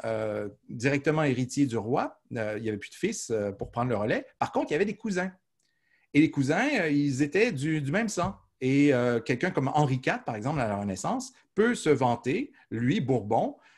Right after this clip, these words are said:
d'être un descendant de Louis neuf. Un capétien, euh, et Saint-Louis, en plus, par, par, de surcroît, un saint, alors, euh, ça vient, euh, fa-, favoriser l'acceptation des, des, des, des gens, euh, parce qu'on se dit, ben, il est quand même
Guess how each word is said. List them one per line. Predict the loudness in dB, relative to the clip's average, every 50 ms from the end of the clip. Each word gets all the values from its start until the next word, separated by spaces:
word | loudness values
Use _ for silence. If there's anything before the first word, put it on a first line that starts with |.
| _ _ _ -8
d'être | 0 2 2 2 2 0 -4 -2 0
un | 0 0 2
descendant | 2 0 0 0 0 0 0 0 -2 -4 -4 -4 -6
de | -2 0 2 2 2 2
Louis | 0 -2 -2 0 0
neuf. | 2 0 0 0 -4 -10 -18 -20 _ _ _ _ _ _ _ _ -6
Un | -4 0
capétien, | 0 0 2 2 0 0 0 -2 -4 -4 -6 -8 -12 _ -8
euh, | -6 -6 -4 -6 -6 -6
et | -6 -6
Saint-Louis, | -4 -2 -2 0 0 0 -2 -4 -4 -4
en | -8 -10 -8
plus, | -8 -8 -8 -6 -6
par, | -6 -4 -4 -6 -8 -8 -8 -8 -8 -8 -8
par, | -10 -10 -8 -10 -12 -14 -16 -18 -18 -20
de | -18 -16 -12 -10 -8
surcroît, | -8 -8 -10 -8 -4 -2 -2 -2 -2 -4
un | -6 -6
saint, | -4 -4 -4 -4 -4 -6 _ -20 -20 -20 -20 -18 -12 -8
alors, | -2 0 2 4 2 2 0 -4
euh, | -6 -6
ça | -4 -4 -6 -4
vient, | -4 -2 -2 0 0 -2 -2 -2
euh, | -4 -4 -4 -4 -6 -6 -6 -8 -8 -10 -12 -12 -12 -12 -12 -14 -14 -14 -16 -16 -8
fa-, | -6 -4 -4 -4 -8 -16 -20 -20 -6
favoriser | _ -2 0 0 0 0 0 0 -2 -2
l'acceptation | -2 -2 -4 -4 -4 -4 -4 -4 -6 -4 -4 -4 -4 -2 -4 -4
des, | -4 -4 -6 -6 -6
des, | -6 -8 -8
des, | -8 -6 -6 -6 -6
des | -4 -4 -4
gens, | -4 -4 -4 -6 -6 -6 -12 -18 -20 -20 -20 -16 _ -10
euh, | -8 -8 -8 -8 -8 -8 -8 -8 -8 -10 -14 -12 -12
parce | -12 -10 -10 -4
qu'on | 0 0 2 2 0 -2 -2
se | -4 -4
dit, | -4 -4
ben, | -2 -2 -2
il | -2
est | -2 -2
quand | -4 -2
même | -2 -2 -2 -4 -6 -8